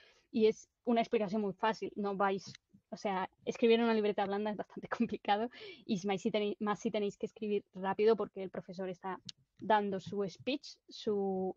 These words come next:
su explicación y tenéis que ir ahí a, a saco escribiendo.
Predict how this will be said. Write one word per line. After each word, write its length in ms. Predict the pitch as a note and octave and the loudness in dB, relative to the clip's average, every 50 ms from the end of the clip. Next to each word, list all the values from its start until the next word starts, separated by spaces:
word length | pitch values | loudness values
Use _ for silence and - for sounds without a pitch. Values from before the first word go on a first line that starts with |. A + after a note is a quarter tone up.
| - | -10
su 260 | - - - - A3+ G#3+ | -18 -18 -10 -4 -4 -4
explicación 640 | G3+ - - - A3 F#3+ G3 F3+ - A3 A#3 B3+ - _ _ | -4 -4 -6 -6 -4 -4 -4 -4 -4 -4 -4 -4 -6 _ _
y 160 | - A#3 G3+ | -6 -6 -4
tenéis 260 | G3 G3+ F#3+ F#3+ F3 - | -4 -2 -4 -4 -6 -4
que 100 | - G#3+ | -6 -4
ir 140 | G#3+ G#3 - | -4 -4 -6
ahí 300 | - F#3 F#3+ G3 - - _ | -8 -8 -6 -6 -8 -8 _
a, 80 | G3+ E3+ - - - - - - - - | -12 -12 -12 -16 -18 -20 -20 -20 -16 -2
a 120 | - G#3 F#3+ | -2 -2 -2
saco 340 | - - G3+ G3+ - - G3+ | 0 -2 -2 -2 -2 -4 -8
escribiendo. 640 | - _ - G3+ G3+ A3+ C4 B3+ B3 G#3 G3 G3 | -10 _ -8 -4 2 4 4 4 4 0 -2 -4